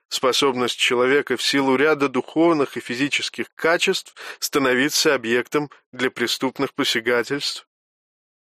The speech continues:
Спасибо, Мишель, достаточно. Что вы как специалист можете сказать о случившейся сенсации?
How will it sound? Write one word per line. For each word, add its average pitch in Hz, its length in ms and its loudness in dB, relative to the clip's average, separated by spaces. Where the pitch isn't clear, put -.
Спасибо, 220 500 4
Мишель, 123 380 2
достаточно. 131 680 0
Что - 320 0
вы 214 140 0
как 190 200 0
специалист 160 800 0
можете 185 400 0
сказать 139 560 0
о 147 280 4
случившейся 139 800 -2
сенсации? - 840 -2